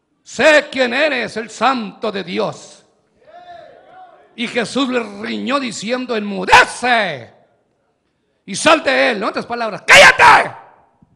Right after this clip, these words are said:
Y el espíritu inmundo, haciéndole pedazos y clamando a gran voz,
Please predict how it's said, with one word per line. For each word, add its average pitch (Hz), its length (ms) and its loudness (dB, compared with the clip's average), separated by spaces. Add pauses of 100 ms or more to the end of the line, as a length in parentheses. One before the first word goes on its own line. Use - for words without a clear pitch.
(2500)
Y 190 100 -2
el 277 120 4
espíritu 285 440 0
inmundo, 247 500 -2
haciéndole 254 840 -4
pedazos 208 580 -2
y 196 60 -14
clamando 220 480 -6
a - 20 -8
gran 226 240 -4
voz, 247 320 -2